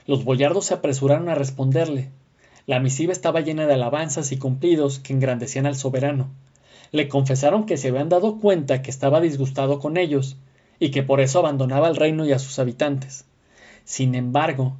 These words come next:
le hicieron saber que ellos no eran más que pobres ovejas sin un pastor que las guiara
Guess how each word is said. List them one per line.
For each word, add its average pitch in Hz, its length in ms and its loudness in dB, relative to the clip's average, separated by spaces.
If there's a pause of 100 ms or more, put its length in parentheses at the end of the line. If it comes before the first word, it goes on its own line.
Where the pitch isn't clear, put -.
(420)
le 135 120 2
hicieron 143 360 2
saber 175 500 2 (520)
que 151 80 2
ellos 180 220 2
no 190 100 0
eran 180 180 2
más 143 160 -2
que 135 120 -2
pobres 143 360 2
ovejas 147 380 -2
sin 143 160 -2
un 135 140 2
pastor 143 360 2
que 160 100 0
las 151 180 0
guiara 139 380 2